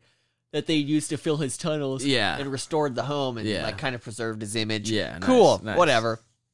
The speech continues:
Speaker 1: Uh, different story. In twenty fifteen, the Pan Am Ga-, Pan American Games,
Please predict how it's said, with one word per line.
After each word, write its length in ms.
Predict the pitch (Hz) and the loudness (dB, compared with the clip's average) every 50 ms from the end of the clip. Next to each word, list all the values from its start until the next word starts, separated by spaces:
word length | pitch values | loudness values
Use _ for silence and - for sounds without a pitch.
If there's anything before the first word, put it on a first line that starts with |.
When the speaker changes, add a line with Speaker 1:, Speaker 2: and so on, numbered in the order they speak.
| _ _ _ - - _ - _ - | _ _ _ -20 -20 _ -16 _ -2
Speaker 1:
Uh, 260 | 151 151 151 151 147 | 2 4 4 4 4
different 320 | 139 175 196 180 180 165 139 | 4 4 2 2 0 -4 -2
story. 300 | - 160 135 131 123 117 | 0 0 2 2 2 0
In 40 | 139 | -2
twenty 240 | - - 202 202 190 | -4 -2 0 0 0
fifteen, 640 | - 185 175 - - - 196 190 175 151 143 143 - - - - _ _ | -2 -4 -6 -6 -4 -4 -2 -2 -2 -2 -4 -6 -10 -16 -20 -20 _ _
the 80 | - 135 | -6 -4
Pan 340 | - - 202 185 180 175 160 | -2 0 2 2 2 2 2
Am 320 | 147 151 156 160 165 170 | 0 0 2 0 0 0
Ga-, 220 | 156 170 170 - _ - | -2 -2 -2 -4 _ -12
Pan 480 | - - 170 156 156 160 156 156 160 160 - _ - | -6 -2 0 0 0 0 -2 -2 -4 -8 -10 _ -6
American 560 | 147 143 143 143 143 139 135 - 143 131 123 | -2 0 2 2 2 2 0 -2 -4 -6 -2
Games, 580 | 120 131 120 110 95 95 101 113 123 - - | 0 0 0 0 -2 -4 -8 -10 -12 -14 -16